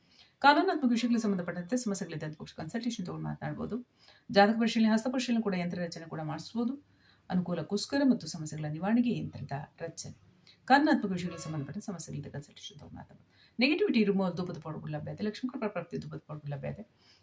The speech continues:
ಹಾಗೆ ಎರಡು ರೀತಿಯಾಗಿ ಆಯಿಲ್ ಕೂಡ ಲಭ್ಯ ಇದೆ. ಆಸಕ್ತರು ಆರ್ಡರ್ ಮಾಡಿ ತರಿಸ್ಕೊಂಡು ಅದ್ರ ಪ್ರಯೋಜನ ಪಡಿಬೋದು. ಆತ್ಮ ಸಮಸ್ಯೆಗಳಿದ್ದ ಸಮಸ್ಯೆಗಳ ನಿವಾರಣೆಗೆ. ಈಗ ವಿಡಿಯೋದ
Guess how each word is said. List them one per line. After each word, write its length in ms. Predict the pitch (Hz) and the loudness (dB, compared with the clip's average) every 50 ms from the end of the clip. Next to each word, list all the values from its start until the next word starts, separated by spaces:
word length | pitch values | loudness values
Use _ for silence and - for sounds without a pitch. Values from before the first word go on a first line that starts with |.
| _ - | _ 4
ಹಾಗೆ 140 | 302 302 | 4 6
ಎರಡು 220 | 349 359 359 359 359 | 6 4 4 4 2
ರೀತಿಯಾಗಿ 260 | 339 - 247 220 190 | 4 4 4 4 8
ಆಯಿಲ್ 220 | - 185 196 220 | 10 10 10 10
ಕೂಡ 160 | 220 - 175 160 | 8 4 -2 -4
ಲಭ್ಯ 320 | 151 147 143 - - 135 127 123 | -4 -4 -6 -6 -6 -6 -6 -6
ಇದೆ. 140 | - - - _ - | -8 -12 -16 _ -4
ಆಸಕ್ತರು 680 | 185 175 - - - - 226 - 381 403 - - _ _ | -4 -4 -4 -8 -6 -6 -4 -2 -2 -4 -6 -6 _ _
ಆರ್ಡರ್ 220 | - 175 156 151 147 | 0 2 2 0 -4
ಮಾಡಿ 140 | 151 151 | -6 -8
ತರಿಸ್ಕೊಂಡು 360 | 143 - - - - - 220 254 | -8 -8 -10 -10 -2 -2 -2 -2
ಅದ್ರ 100 | 233 226 | -2 -4
ಪ್ರಯೋಜನ 300 | - 165 156 139 - 147 151 147 | -8 -8 -8 -6 -8 -8 -10 -8
ಪಡಿಬೋದು. 380 | 139 135 - - 104 101 - | -8 -10 -8 -8 -10 -8 -6
ಆತ್ಮ 180 | - - - 226 | -8 -8 -8 -10
ಸಮಸ್ಯೆಗಳಿದ್ದ 480 | - 180 180 180 - 202 202 196 196 233 214 | -8 -6 -6 -4 -4 -4 -4 -2 -2 -4 -4
ಸಮಸ್ಯೆಗಳ 400 | 185 - 151 143 143 - 135 151 175 | -4 -6 -8 -8 -8 -8 -10 -8 -8
ನಿವಾರಣೆಗೆ. 440 | - - - 139 - - _ - _ _ - - _ _ _ _ _ _ _ - _ _ _ _ _ _ _ _ _ _ _ - | -10 -10 -12 -14 -18 -20 _ -20 _ _ -20 -20 _ _ _ _ _ _ _ -20 _ _ _ _ _ _ _ _ _ _ _ -2
ಈಗ 100 | 277 294 311 | 2 2 6
ವಿಡಿಯೋದ 260 | 330 370 392 - - | 8 10 10 10 8